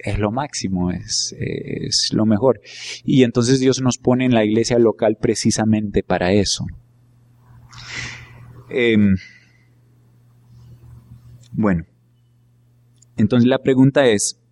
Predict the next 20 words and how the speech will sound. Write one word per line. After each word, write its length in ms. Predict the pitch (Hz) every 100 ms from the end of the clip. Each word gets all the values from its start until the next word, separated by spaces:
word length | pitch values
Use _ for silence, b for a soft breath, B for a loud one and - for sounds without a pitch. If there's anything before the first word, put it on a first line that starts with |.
| _ _ b b b b b b _ _ _ _ _ _ _ _ _ _ _ - - _ _ _ _ - _ - -
¿cómo, 420 | 151 180 196 - _ - - _ _ _ _
cómo 300 | 165 180 202
es 80 |
la 120 | 185 151
relación 720 | 123 101 92 - 110 90 85 _ _ _ _ _ _ _
entre, 640 | - 107 104 110 110 110 - -
eh, 480 | 101 92 87 87 _ _ _
el 180 | 104 98
gobierno 520 | 95 101 120 139 135
local, 480 | 110 - 92 92 - _ _ _ _ _ _
el 140 | 101
gobierno 440 | 92 95 101 110 120
de 80 | 120
la 120 | 101
iglesia 360 | 101 107 123
local, 420 | 120 104 87 90 - _ b b b -
y 120 | 123
el 140 | 117
gobierno, 600 | 117 113 123 147 131 127
por, 240 | - 110